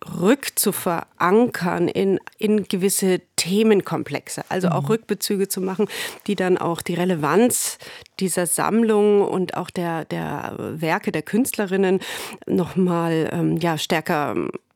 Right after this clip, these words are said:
Speaker 1: ja, unterstreichen.
Speaker 2: Ich spreche mit Anna Schneider, der neuen Leiterin, äh, seit April am Kunsthaus Minsk in Potsdam.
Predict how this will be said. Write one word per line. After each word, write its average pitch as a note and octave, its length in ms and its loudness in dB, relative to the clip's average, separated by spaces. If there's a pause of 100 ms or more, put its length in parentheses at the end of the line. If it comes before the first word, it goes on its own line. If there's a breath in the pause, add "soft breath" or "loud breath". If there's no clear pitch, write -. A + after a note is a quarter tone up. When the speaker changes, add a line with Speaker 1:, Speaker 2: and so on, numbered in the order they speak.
(180)
Speaker 1:
ja, E3 140 -2
unterstreichen. - 720 -4 (1300 loud breath)
Speaker 2:
Ich - 60 -6
spreche F#3 220 4
mit F3 140 8
Anna F3 200 6
Schneider, F3 540 6
der F3 240 6
neuen E3+ 260 8
Leiterin, F#3+ 720 6
äh, F#3 160 0
seit F3+ 300 0
April F#3 640 0
am F#3+ 260 4
Kunsthaus F3 720 0
Minsk F#3 500 4
in F#3+ 220 2
Potsdam. G#3+ 680 2